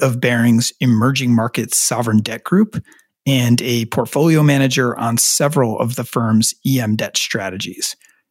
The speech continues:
ranging from sovereign and local currency debt to blended total return strategies. Cem has worked in the industry for over twenty-five years. He joined Barings in two thousand fourteen, and before that served in a variety of roles with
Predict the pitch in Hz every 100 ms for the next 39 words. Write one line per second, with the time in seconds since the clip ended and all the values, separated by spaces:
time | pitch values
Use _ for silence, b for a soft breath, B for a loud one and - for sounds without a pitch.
0 | _ 123 127 123 120 - 123 107 - -
1 | 139 165 165 170 - 120 113 131 - 123
2 | - 131 135 135 113 120 151 - _ _
3 | - - 120 113 120 127 131 131 120 -
4 | 131 120 113 - - 120 113 113 - -
5 | 101 87 90 92 - - _ _ _ -
6 | - 160 185 165 139 127 156 185 170 147
7 | 143 147 - 139 139 - 117 104 - 135
8 | 123 - - 147 135 127 110 107 104 139
9 | - - b b b b - 135 127 135
10 | 135 131 127 127 123 131 185 196 - -
11 | 135 120 120 - 143 120 113 117 117 117
12 | 107 - 139 202 - b b b b -
13 | 147 135 131 131 151 147 143 139 - 139
14 | 135 - 139 131 123 120 123 131 170 160
15 | 117 104 101 - 87 - - 107 123 -